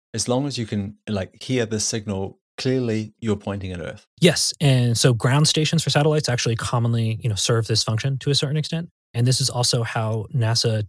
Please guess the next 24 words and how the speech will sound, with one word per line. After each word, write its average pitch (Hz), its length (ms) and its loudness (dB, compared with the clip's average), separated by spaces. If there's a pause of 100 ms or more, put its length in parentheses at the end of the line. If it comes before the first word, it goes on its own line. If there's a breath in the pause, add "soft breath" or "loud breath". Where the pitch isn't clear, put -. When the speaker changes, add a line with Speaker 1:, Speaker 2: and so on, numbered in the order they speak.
Speaker 2:
does, 107 500 0
you 143 140 0
know, 101 160 -2 (160)
or 127 80 2
part 127 240 2
of 123 60 2
how 117 140 -2
nasa 107 260 0
does 101 160 -4
tracking 104 480 -6
for 98 460 -4 (320)
its 117 160 -4
various 110 240 0
probes 107 520 -2
and 104 140 -2
rovers 101 560 -2
to, 95 300 -4
to - 160 -8
other 110 160 0
planets 104 540 -2
or 98 80 -8
to 92 120 -10
the 95 80 -4
sun. 101 360 -2